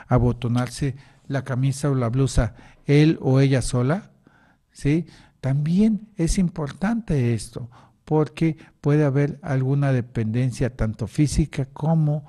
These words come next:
de la memoria que puede impedir que nuestro ser amado, nuestro familiar, pueda desarrollar esas actividades. Entonces también hay que ir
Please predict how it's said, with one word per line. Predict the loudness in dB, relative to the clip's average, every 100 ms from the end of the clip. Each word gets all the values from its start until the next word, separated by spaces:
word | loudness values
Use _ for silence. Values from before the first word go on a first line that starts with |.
| -20 -20 -8
de | -2 0
la | 2 0 -4 -12 -20 _
memoria | 2 4 6 6 4 2 -2 -20 _ _ 0
que | 2 2
puede | 0 0 2 4
impedir | 2 2 0 4 4 2 -2 -14 -20 _ _ _
que | 0 4 4 2 -4 _ _ _ _ _ _ -4
nuestro | 0 4 2 0 -4
ser | 0 2
amado, | 2 2 0 0 -2 -4
nuestro | -4 -2 -2
familiar, | 0 0 2 0 -4 -6
pueda | -4 -2 -2
desarrollar | -4 -6 -6 -6 -6 -4 -4 -8 -16 -20 -20 -20 -20 _ _ _ _ _ _ _ _ -2
esas | 6 8 8 4
actividades. | 2 -2 0 0 -2 -4 -6
Entonces | -4 -4 -4
también | -2 0 2 0
hay | -2
que | 0
ir | 0 0